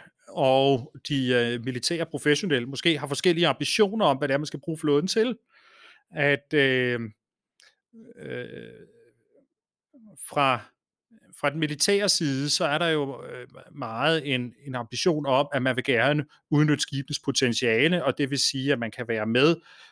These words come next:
øh, i den her high intensity warfighting. Øh, at, øh, at man kan være med sammen med, med de store lande, amerikanerne, briterne, franskmændene, vi kan sejle med i hangarskibsgrupper,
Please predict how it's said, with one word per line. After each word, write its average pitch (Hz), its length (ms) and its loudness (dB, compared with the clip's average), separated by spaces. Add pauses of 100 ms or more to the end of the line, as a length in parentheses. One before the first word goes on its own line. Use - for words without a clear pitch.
(220)
øh, 120 480 2
i 131 200 -4
den 139 180 2
her 131 500 -2
high 143 220 0
intensity 135 540 -4
warfighting. 120 800 -6 (600)
Øh, 120 540 -2
at, 120 320 -2
øh, 117 260 0
at 131 80 -4
man 127 120 0
kan 139 140 0
være 131 140 4
med 131 240 6
sammen 143 320 2
med, 131 240 4
med 127 100 -2
de 120 120 -4
store 143 300 4
lande, 135 400 2
amerikanerne, 131 720 0
briterne, 135 560 2 (520)
franskmændene, 131 680 0
vi 123 100 -8
kan 123 120 -6
sejle 117 280 2
med 131 140 4
i - 20 4
hangarskibsgrupper, 135 960 0